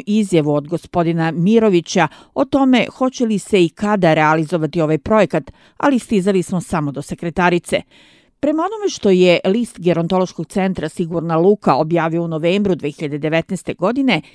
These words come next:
iza ovog projekta finansijski je trebalo da stane Ministarstvo za rad, zapošljavanje, boračka i socijalna pitanja, kojim je tada rukovodio ministar Zoran Đorđević.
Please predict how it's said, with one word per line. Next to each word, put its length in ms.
iza 280
ovog 220
projekta 400
finansijski 720
je 100
trebalo 420
da 100
stane 400
Ministarstvo 760
za 180
rad, 280
zapošljavanje, 760
boračka 460
i 20
socijalna 540
pitanja, 520
kojim 280
je 80
tada 420
rukovodio 840
ministar 640
Zoran 400
Đorđević. 680